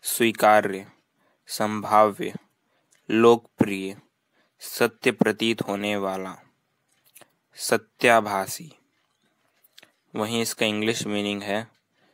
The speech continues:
seeming reasonable और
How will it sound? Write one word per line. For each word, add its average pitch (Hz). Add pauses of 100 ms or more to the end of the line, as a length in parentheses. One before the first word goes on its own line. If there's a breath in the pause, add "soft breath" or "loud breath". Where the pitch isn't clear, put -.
(260)
seeming 120
reasonable 107 (680)
और 104